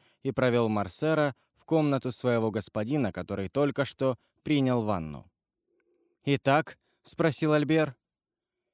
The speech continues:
«Итак, мой бедный друг», ответил Башан,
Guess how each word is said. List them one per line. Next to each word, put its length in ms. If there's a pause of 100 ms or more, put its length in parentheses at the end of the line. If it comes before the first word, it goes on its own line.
(120)
«Итак, 480
мой 160
бедный 360
друг», 420 (200)
ответил 540
Башан, 560